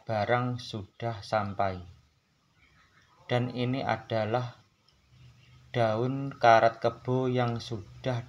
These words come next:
dikeringkan dan dicacah. Karena daun karet kebo ini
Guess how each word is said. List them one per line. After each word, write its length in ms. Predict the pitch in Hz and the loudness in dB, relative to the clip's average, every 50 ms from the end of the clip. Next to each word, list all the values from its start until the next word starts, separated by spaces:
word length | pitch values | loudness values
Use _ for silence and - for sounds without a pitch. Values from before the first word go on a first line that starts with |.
| - | -6
dikeringkan 960 | - 117 113 - - 117 113 113 113 110 110 - 120 127 131 135 139 139 143 - 127 123 _ _ - - - - - - _ _ _ _ - _ _ _ _ _ _ - _ _ - | -4 -4 -4 0 0 0 2 2 0 -4 -2 -2 -2 -2 -2 -4 -8 -10 -14 -16 -18 -20 _ _ -20 -20 -20 -20 -20 -20 _ _ _ _ -20 _ _ _ _ _ _ -20 _ _ -2
dan 280 | - 127 123 120 117 113 | 0 0 2 0 0 -2
dicacah. 760 | - 120 117 - 120 110 107 - - 110 107 95 - - _ _ _ _ _ _ _ _ _ _ _ _ _ _ _ _ _ _ _ _ _ _ _ _ _ _ _ _ _ _ _ _ _ _ _ _ _ _ _ _ _ - | -4 -6 0 4 4 4 4 2 2 0 0 0 -2 -12 _ _ _ _ _ _ _ _ _ _ _ _ _ _ _ _ _ _ _ _ _ _ _ _ _ _ _ _ _ _ _ _ _ _ _ _ _ _ _ _ _ -2
Karena 560 | - 113 117 113 113 120 127 135 135 131 - | 2 2 2 2 2 0 0 0 0 0 0
daun 400 | - 123 120 120 120 120 123 120 | 0 2 2 2 2 0 0 2
karet 320 | 117 117 113 117 120 - | 4 6 6 4 2 0
kebo 400 | - 123 120 - - 127 127 - | -2 -2 -2 -2 -4 -4 -4 -4
ini 560 | 123 120 120 127 135 139 143 143 143 143 143 | -4 -4 -4 -2 -4 -4 -4 -6 -6 -8 -10